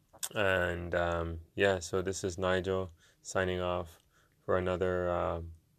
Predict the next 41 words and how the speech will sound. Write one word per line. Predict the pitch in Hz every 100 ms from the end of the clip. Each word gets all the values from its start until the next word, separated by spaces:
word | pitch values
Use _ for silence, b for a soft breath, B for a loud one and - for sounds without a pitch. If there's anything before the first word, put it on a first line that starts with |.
| _
for | - 92
another | 92 90
day. | 87 87 85 - b b b b
All | 98
right? | 101 123 127 - _ _
And | - 95 90 87 87 87 85
please | 127 127 92 92
leave | 107
me | 113
a | 107
message. | 107 104 113 110 101 -
Give | 107
me | 107
a | 101
topic | - 101 - 95
you | 98
want | 95 95
me |
to | 92
talk | 90 95 90
about | 92 90 92 92 90 - b b -
or | 90
a |
film | 85 104 98
you | 95
want | 92 90
me | 90
to | 92
see. | - 95 92 90 90 90 b b b -
You | 95
know, | 92 90
just | 107 -
subscribe | 113 - - 104 104 101 98 - 104
on | 95
Spotify, | 95 - 95 92 98 95
subscribe | 92 104 - 101 98 98 95
on | 95
Google | 92 95 92
Podcasts, | 95 92 87 95 90 90
subscribe | - 104 - 104 101 98 98 87
on, | - 92 92 90 87